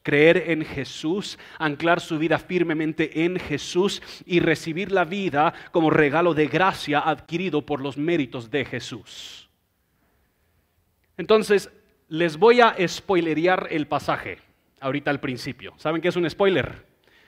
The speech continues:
Cuando alguien te cuenta cómo termina la película sin que la hayas visto,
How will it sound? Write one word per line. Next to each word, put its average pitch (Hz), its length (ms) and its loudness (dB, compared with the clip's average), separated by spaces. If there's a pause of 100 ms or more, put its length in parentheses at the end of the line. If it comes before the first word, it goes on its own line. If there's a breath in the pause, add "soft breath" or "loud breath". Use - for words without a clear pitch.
(200)
Cuando 151 220 4
alguien 175 200 6
te 175 120 0
cuenta 180 320 2
cómo 180 160 2
termina 170 340 2
la 160 140 4
película 156 760 6
sin 160 220 -2
que 151 80 0
la 147 80 4
hayas 147 180 4
visto, 135 340 -6